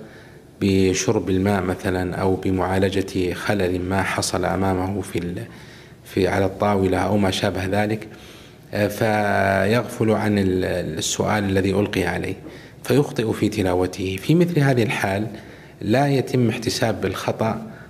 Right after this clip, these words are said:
على المتسابق، وإنما نطلب منه أن يستمع إلى السؤال مرة أخرى، فيعود ال-، المحكم الذي ألقى السؤال يلقي السؤال على المتسابق مرة أخرى، وهذا لا يؤاخذ عليه المتسابق لا في باب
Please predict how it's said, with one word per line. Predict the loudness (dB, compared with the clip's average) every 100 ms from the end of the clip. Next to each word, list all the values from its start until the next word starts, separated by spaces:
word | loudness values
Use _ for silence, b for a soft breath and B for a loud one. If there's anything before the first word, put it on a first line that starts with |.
| B
على | -2 0
المتسابق، | 0 -2 -2 2 2 2 0 -2 B B B -2
وإنما | 2 4 4 4 2 0 -2 0
نطلب | 0 0 0 2
منه | 2 4 4 2 2
أن | 2
يستمع | 2 0 0 2 2
إلى | 2 0
السؤال | 0 0 2 2 2
مرة | 2 -2 -4
أخرى، | -6 -6 -8 -10 -12 B B B -4
فيعود | 0 2 4 4 4
ال-، | 2 0 0
المحكم | -2 -2 -2 -2 -2 -4 -2 -2 -2
الذي | -2 -2 -2 -2 0 0
ألقى | 0
السؤال | -2 -2 0 2 2 -2 B B 2
يلقي | 2 4
السؤال | 0 0 0 2 2
على | 0 0
المتسابق | -2 -2 -4 -2 -2 0
مرة | 0 0 -2
أخرى، | -2 0 0 -2 -6 B B B
وهذا | -4 -2 0 0
لا | 2
يؤاخذ | 2 2 -2 -2 0
عليه | 2 2 0
المتسابق | -2 -2 -4 0 0 0 0
لا | 0 0
في | 0 0
باب | 0 0 -4